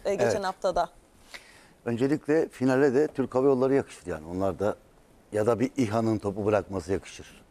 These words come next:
Speaker 2: e, finale.
Speaker 1: Bu sefer hava yollarıyla mı gelsin diyorsun?
Speaker 2: E, tabii yani.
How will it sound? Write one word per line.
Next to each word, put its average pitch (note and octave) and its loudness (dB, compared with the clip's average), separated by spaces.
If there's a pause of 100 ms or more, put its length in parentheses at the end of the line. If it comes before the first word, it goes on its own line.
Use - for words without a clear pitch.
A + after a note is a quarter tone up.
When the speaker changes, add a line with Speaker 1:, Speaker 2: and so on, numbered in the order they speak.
Speaker 2:
e, D#2 -16 (400)
finale. F2+ -4 (520)
Speaker 1:
Bu G3+ -4
sefer C4+ 2
hava C4 4
yollarıyla G3 2
mı F#3+ -6
gelsin F#3 -2
diyorsun? F3+ -6
Speaker 2:
E, - -12
tabii C#2+ -4
yani. C2+ -14